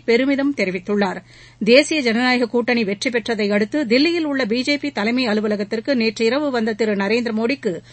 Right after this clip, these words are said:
கட்சித் தொண்டர்களும் நிர்வாகிகளும் உற்சாக வரவேற்பு அளித்தனர். பி ஜே பி தலைவர் திரு ஜே பி நட்டா, மத்திய அமைச்சர்கள் உள்ளிட்டோர் பிரதமருக்கு மலர் கொத்து வழங்கினர். அங்கு திரண்டிருந்த பி ஜே பி தொண்டர்களிடையே உரையாற்றிய திரு நரேந்திர மோடி,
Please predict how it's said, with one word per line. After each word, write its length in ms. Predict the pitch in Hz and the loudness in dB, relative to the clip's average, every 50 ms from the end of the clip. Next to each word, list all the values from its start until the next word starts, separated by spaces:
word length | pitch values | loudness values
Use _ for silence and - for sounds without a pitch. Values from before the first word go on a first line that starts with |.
| - - - | -20 -12 -2
கட்சித் 420 | - 247 269 269 - 381 - - | 2 2 2 2 2 -4 -2 0
தொண்டர்களும் 500 | 285 262 254 254 220 247 254 277 285 269 | 2 2 2 0 0 0 0 2 2 2
நிர்வாகிகளும் 640 | 214 220 226 233 254 240 214 233 220 240 240 262 254 220 | 2 2 2 2 2 0 0 0 0 2 0 0 0 0
உற்சாக 500 | 190 208 208 - - 269 269 269 320 294 | -2 -2 -4 -2 -2 -2 0 0 0 0
வரவேற்பு 520 | 220 202 208 208 208 202 - 349 285 214 | 0 0 -2 -2 -2 -2 -2 0 0 2
அளித்தனர். 400 | 208 202 - 208 185 190 170 180 - - - - - - - | 0 0 0 -2 -4 -4 -4 -8 -10 -14 -18 -20 -20 -10 -2
பி 180 | - 254 311 330 | 2 4 4 4
ஜே 140 | 359 392 381 | 4 2 0
பி 100 | 392 359 | 0 0
தலைவர் 360 | - 294 269 277 285 294 277 | 2 2 2 4 2 2 2
திரு 180 | 277 240 233 | 0 0 0
ஜே 160 | 185 220 233 233 | 2 2 0 0
பி 140 | 247 247 | 0 -2
நட்டா, 320 | 220 226 226 202 233 269 277 | -2 -2 -2 0 0 0 0
மத்திய 360 | 247 220 214 - 277 277 247 | 0 0 -2 -2 -4 -4 -2
அமைச்சர்கள் 440 | 233 240 247 - 277 277 - 285 262 | -2 -2 -2 -2 -2 -2 0 0 0
உள்ளிட்டோர் 500 | 214 220 220 220 226 214 269 294 330 - | 0 0 2 2 0 2 2 0 0 -2
பிரதமருக்கு 580 | - 214 220 220 233 240 240 226 220 - 294 | -2 -4 -2 0 0 0 0 0 -2 0 0
மலர் 280 | 240 202 202 220 240 233 | 0 2 2 2 0 0
கொத்து 280 | - 220 202 - 359 302 | -2 -4 -4 -2 -2 -2
வழங்கினர். 460 | 226 208 208 202 196 190 185 165 - - - - - - - - | 0 0 0 0 -2 -2 -2 -4 -8 -10 -14 -20 -20 -12 -2 4
அங்கு 260 | 247 262 277 269 - | 6 6 6 6 4
திரண்டிருந்த 520 | 285 285 320 370 370 370 349 349 339 330 240 | 4 4 4 4 4 2 2 2 2 2 0
பி 160 | 226 262 277 | 0 0 0
ஜே 140 | 277 285 277 | 0 0 0
பி 100 | 294 - | -2 -2
தொண்டர்களிடையே 720 | - 226 226 233 262 254 - 254 254 254 247 262 247 277 | -2 0 0 0 0 0 -2 0 0 0 0 0 0 -2
உரையாற்றிய 560 | 240 202 208 226 233 240 240 233 - 269 254 | -2 -2 0 0 0 0 0 -2 -2 -4 -2
திரு 180 | - 233 214 202 | -2 -2 -2 -2
நரேந்திர 400 | 190 190 190 214 226 220 214 196 | -2 -2 -2 -2 -2 -2 -2 -2
மோடி, 300 | 196 240 247 220 165 196 | -2 -2 -2 -4 -6 -10